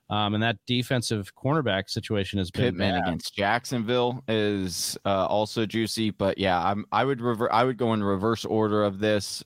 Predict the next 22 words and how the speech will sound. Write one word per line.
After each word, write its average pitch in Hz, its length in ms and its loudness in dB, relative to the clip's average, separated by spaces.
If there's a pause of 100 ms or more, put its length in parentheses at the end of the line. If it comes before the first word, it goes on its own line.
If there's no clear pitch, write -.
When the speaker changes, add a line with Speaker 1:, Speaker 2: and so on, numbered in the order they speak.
Speaker 2:
uh, 95 300 2
for - 180 -6
rankings. 92 520 -2
I 92 60 2
would 92 100 0
go 92 100 0
Terry, 101 400 0
Pittman, 90 420 -2
then 87 180 0
Julio. - 460 -4 (2000)
Speaker 1:
I'm 110 180 2
with 113 240 0
you. 92 120 0 (220)
I 107 100 -4
think 131 160 -2
that 139 180 0
does 147 240 0
it 127 100 -2
for 117 240 0
us 110 140 -2
here, 117 180 0
Johnny. 135 500 0